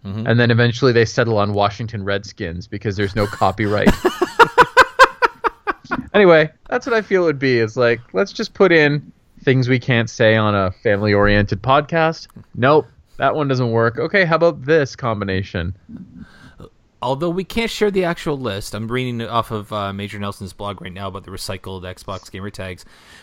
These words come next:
Speaker 1: We can't share the actual list. We can tell you that many of the available gamer tags are in the following categories: proper names, pulp culture references, types of food, geography and travel,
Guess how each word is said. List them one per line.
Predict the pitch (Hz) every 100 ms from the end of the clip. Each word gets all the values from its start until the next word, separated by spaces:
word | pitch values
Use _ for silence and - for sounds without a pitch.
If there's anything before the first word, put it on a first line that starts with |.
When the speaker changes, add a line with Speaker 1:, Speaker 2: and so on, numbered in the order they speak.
| -
Speaker 1:
We | 123
can't | - 170 175
share | 190
the | 160 143
actual | 139 135
list. | 113 113
We | 117
can | -
tell | - 135
you | 143
that | 127
many | 107 135
of | 175
the | 135
available | 98 135 147
gamer | 135 113 117 113
tags | 120 113 110
are | 101
in | 104
the | 95
following | - 110 113 117 113
categories: | - 98 87 82 - - - - _ _ -
proper | 131 139 160
names, | 123 113 120 139 -
pulp | - 135 139
culture | - 131 127 -
references, | 98 90 - 92 - 92 117 -
types | - 127 -
of | 151
food, | - 123 95 104 - _ _
geography | - 92 78 92 104 - 113 107
and | -
travel, | - 82 85 120 190